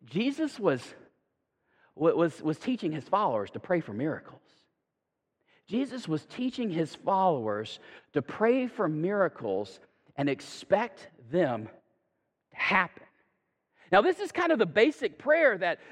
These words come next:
that Jesus teaches us, to, to do all these things, to, to, to have provision, to forgiveness of sins, to protect us on evil. But then in the middle of this prayer,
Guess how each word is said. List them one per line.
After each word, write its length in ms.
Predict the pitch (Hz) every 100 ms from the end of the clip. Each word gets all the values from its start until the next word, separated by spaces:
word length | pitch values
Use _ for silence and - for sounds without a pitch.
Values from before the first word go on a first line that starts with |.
| 226
that 160 | 202
Jesus 340 | 160 269 277 302
teaches 460 | - 339 359 302
us, 240 | 185 113 -
to, 160 | 233 - - -
to 80 | 220
do 300 | 147 302 359
all 160 | 311
these 180 | 226 208
things, 420 | - 202 208 269
to, 200 | - 185 - - -
to, 180 | 220 160
to 140 | 208
have 280 | 190 247 -
provision, 580 | 214 165 214 285 269 254
to 140 | 180 143
forgiveness 600 | 180 151 262 285 247 190
of 80 |
sins, 360 | - 247 277 262
to 100 | 180
protect 360 | 151 - 294 285
us 160 | 226
on 120 | 214 190
evil. 360 | 269 311 254 - - -
But 160 | 226 285
then 240 | 349 359
in 160 | 226 220
the 80 |
middle 520 | 196 190 285 370 381 320
of 220 | 294 262
this 180 | 269 -
prayer, 440 | - 214 202